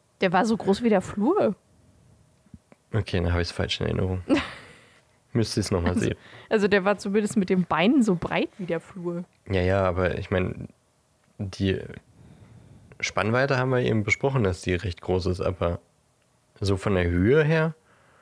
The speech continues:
Speaker 1: Der war recht flach, das stimmt. Aber vielleicht hat er sich auch flach gemacht, weil er halt angegriffen wurde. <laughs>
Speaker 2: Ich weiß nicht. Ich fand, er war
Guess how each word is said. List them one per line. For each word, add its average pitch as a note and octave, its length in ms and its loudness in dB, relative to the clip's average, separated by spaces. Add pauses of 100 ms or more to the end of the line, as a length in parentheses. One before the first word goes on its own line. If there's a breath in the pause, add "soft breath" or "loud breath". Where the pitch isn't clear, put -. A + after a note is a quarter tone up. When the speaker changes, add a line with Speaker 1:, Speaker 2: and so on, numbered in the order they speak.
(1000 soft breath)
Speaker 1:
Der G#3 220 0
war G4 180 4
recht E4 220 0
flach, - 340 0
das - 180 -4
stimmt. F3+ 360 -2 (540)
Aber F3+ 140 0
vielleicht G3+ 220 2
hat A3+ 140 2
er A3 80 2
sich G#3 180 0
auch - 140 0 (320)
flach F#3+ 320 -4
gemacht, G3 320 -2
weil F3+ 120 -4
er F3+ 60 2
halt G#3+ 160 -2
angegriffen F#3+ 560 -2
wurde. D#3 220 -2 (520 soft breath)
<laughs> - 1160 -10 (1400 loud breath)
Speaker 2:
Ich A#2+ 200 0
weiß F2+ 240 0
nicht. F2+ 100 -2
Ich - 40 -12
fand, C#3 160 -4
er C#3+ 100 2
war C3 280 0